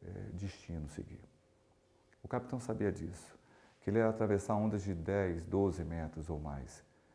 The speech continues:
mas que se ele alcançasse o olho do furacão, o cerne do problema, o centro do problema, ele conseguiria ali encontrar realmente a tranquilidade e a segurança que ele precisaria para poder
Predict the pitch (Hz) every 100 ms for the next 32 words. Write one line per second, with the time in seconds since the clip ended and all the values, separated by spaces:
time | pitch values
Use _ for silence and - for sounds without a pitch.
0 | _ - 104 - 123 123 165 170 160 143
1 | - 98 - 104 123 143 131 - 135 117
2 | 90 - - _ _ _ _ _ _ 104
3 | - - 120 127 120 120 113 90 78 73
4 | - - - _ _ _ _ _ _ -
5 | 98 - 135 143 123 120 120 90 78 78
6 | - - - - - 95 110 - 104 101
7 | 104 101 82 73 73 - _ _ _ _
8 | _ _ 92 90 92 92 90 101 82 85
9 | - 98 - - - 90 101 95 104 92
10 | 85 85 98 104 120 120 - 98 98 104
11 | 101 90 90 104 107 - 98 - - 101
12 | 101 95 73 - - - - _ _ 85
13 | 85 87 82 82